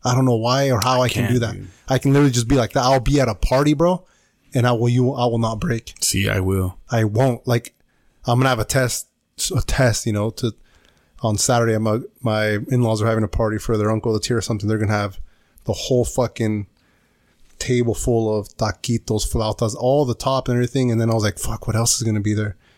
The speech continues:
Speaker 1: And there goes mi pozole. I'm like, and I'm like, "Oh, perfect." When you serve me pozole, just serve me meat
Speaker 2: Just
Speaker 1: and
Speaker 2: leave
Speaker 1: broth.
Speaker 2: the
Speaker 1: That's
Speaker 2: meat,
Speaker 1: it.
Speaker 2: yeah.
Speaker 1: And, like, I already have everything planned. For, I don't know. For me, like, I already, I don't know.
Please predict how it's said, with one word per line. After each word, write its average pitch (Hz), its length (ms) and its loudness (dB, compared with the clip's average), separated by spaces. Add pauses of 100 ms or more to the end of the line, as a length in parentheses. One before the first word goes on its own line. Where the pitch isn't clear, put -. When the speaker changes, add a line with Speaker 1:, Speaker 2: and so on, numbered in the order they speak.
(180)
Speaker 1:
And 113 100 0
there 107 80 2
goes 113 140 0
mi 110 120 0
pozole. 123 500 0
I'm 107 80 -4
like, 104 300 -6
and 117 80 -2
I'm 104 60 0
like, 107 120 -4
"Oh, 120 100 -2
perfect." - 540 -4 (840)
When 117 160 0
you 104 40 0
serve 120 200 0
me 120 80 4
pozole, 120 360 0
just 104 160 0
serve 117 160 0
me 107 140 0
meat 120 240 -2 (120)
Speaker 2:
Just - 140 -2
Speaker 1:
and 117 100 0
Speaker 2:
leave - 40 0
Speaker 1:
broth. 120 220 2
Speaker 2:
the 113 60 -6
Speaker 1:
That's 113 120 2
Speaker 2:
meat, 110 80 2
Speaker 1:
it. 110 100 2
Speaker 2:
yeah. 117 140 -2 (720)
Speaker 1:
And, 120 60 -6
like, 107 140 0
I 123 60 4
already 127 220 4
have 127 160 2
everything 120 280 2
planned. 127 240 0
For, - 160 -2 (120)
I 131 120 -2
don't 147 120 4
know. 165 160 6
For - 140 -4
me, 143 140 4
like, 143 160 2
I 139 60 4
already, 131 380 4 (1700)
I 131 120 0
don't 139 100 4
know. 120 220 4